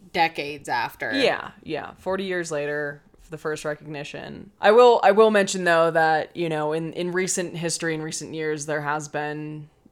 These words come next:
Speaker 2: talk and recognition of code talkers. And, and mind you, you know, again, none of the o-, original ones are still around, and there's only a few remaining. Um, but I think it's like anything else from World War Two. Uh, you talk about it to keep it alive.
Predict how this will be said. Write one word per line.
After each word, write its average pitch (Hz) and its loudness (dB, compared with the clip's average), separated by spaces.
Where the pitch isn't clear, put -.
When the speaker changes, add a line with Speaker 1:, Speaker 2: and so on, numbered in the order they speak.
Speaker 2:
talk 151 -2
and 156 -10
recognition 151 -8
of 151 -8
code 147 -8
talkers. 147 -8
And, 147 -14
and 165 -10
mind 165 -6
you, 156 -8
you 147 -8
know, 143 -8
again, 143 -8
none 156 -6
of 160 -4
the 156 -6
o-, 151 -2
original 151 -8
ones 147 -8
are 156 -10
still 151 -8
around, 147 -4
and 143 -12
there's 147 -10
only 151 -10
a 151 -10
few 151 -8
remaining. 156 -10
Um, 143 -6
but 147 -4
I 156 -4
think 151 -10
it's 151 -8
like 156 -6
anything 147 -10
else 143 -8
from 147 -10
World 143 -8
War 131 -10
Two. - -10
Uh, - -10
you 156 -12
talk 156 -4
about 151 -4
it 143 -10
to 151 -14
keep 147 -12
it - -10
alive. - -12